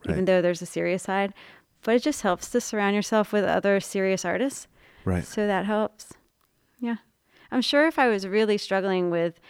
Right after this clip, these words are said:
Speaker 1: um, a painting or any kind of work of art, I can just call on any of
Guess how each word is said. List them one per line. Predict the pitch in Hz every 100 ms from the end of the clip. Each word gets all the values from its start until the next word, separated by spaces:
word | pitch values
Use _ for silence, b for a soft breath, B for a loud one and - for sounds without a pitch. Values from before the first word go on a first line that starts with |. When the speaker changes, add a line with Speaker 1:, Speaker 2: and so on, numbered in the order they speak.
| B B B
Speaker 1:
um, | - 175 165 87 -
a | -
painting | - 190 185 175 170 170 165 -
or | 165 160 160 160 139 101 - -
any | 180 180
kind | 170 180
of | 170 160
work | 165 165
of | 160
art, | 185 175
I |
can | - 175
just | 170 -
call | - 180 165
on | 170 165
any | 165 165
of | 160 156